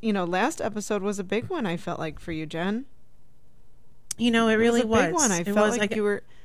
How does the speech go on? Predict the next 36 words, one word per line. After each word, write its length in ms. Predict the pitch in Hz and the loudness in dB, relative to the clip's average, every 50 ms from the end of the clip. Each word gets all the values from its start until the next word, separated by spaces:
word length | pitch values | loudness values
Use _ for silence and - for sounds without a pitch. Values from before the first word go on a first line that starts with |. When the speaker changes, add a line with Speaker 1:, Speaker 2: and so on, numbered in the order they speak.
| - - - - - | -14 -14 -12 -6 -4
Speaker 1:
it 60 | 233 | -4
was 120 | 233 - | -4 -2
kinda 200 | - 247 240 247 254 | 0 0 2 2 2
like 160 | 254 247 - | 0 0 -2
you're 100 | 247 233 | -4 -4
coming 460 | - 147 165 190 196 214 214 190 - - | -4 -4 -4 -2 -2 -2 -2 -2 -4 -6
out, 400 | 165 170 180 196 185 160 143 - - | -4 -2 -2 0 0 -2 -2 -4 -6
even 300 | - 180 175 185 180 180 | -6 -6 -4 -4 -4 -4
though 100 | 180 180 | -2 -2
you're 200 | 180 175 180 175 | -2 -2 -4 -4
married 320 | 165 160 160 165 170 175 | -4 -4 -4 -4 -4 -4
to 100 | - 190 | -4 -4
a 60 | 185 160 | -4 -4
female 360 | - 170 170 170 175 175 165 | -4 -6 -4 -4 -4 -4 -4
and 100 | 170 175 | -2 -2
had 120 | 175 156 | -2 -4
a 40 | 165 | -4
whole, 220 | 151 175 165 170 | -4 -2 -2 -2
like, 240 | 170 170 165 160 - | -2 -2 -4 -4 -2
public 260 | - 240 196 185 180 | 0 0 0 0 -2
Speaker 2:
Hmm. 60 | - 151 | -2 0
Speaker 1:
wedding 440 | 160 165 165 165 165 165 165 170 | 0 0 2 0 -2 -2 -4 -4
and 100 | 165 165 | -4 -4
have 160 | 160 175 156 143 | -4 -4 -6 -6
this 160 | 156 151 - | -8 -6 -4
really 180 | 170 165 165 | -2 -2 -2
public 300 | 160 180 165 156 170 165 | -2 -2 -2 -2 -4 -4
relationship 640 | 180 180 180 175 170 160 - 165 160 - 175 170 160 - | -4 -4 -2 -2 -4 -4 -6 -8 -8 -6 -6 -6 -6 -6
where 100 | 165 165 | -6 -6
you 140 | 170 170 | -4 -4
live 300 | 170 156 147 156 156 151 | -4 -2 -2 -2 -2 -2
and, 120 | 151 151 170 - - - - - - - - - - - - - | -2 -6 -8 -10 -12 -14 -14 -14 -14 -14 -14 -14 -14 -14 -12 -6
and 120 | - 185 180 | -4 0 2
all 160 | 196 196 190 | 2 2 2
this 180 | 185 202 214 - | 2 0 -2 -2
stuff. 340 | - 165 165 165 165 - | -4 -4 -4 -4 -6 -8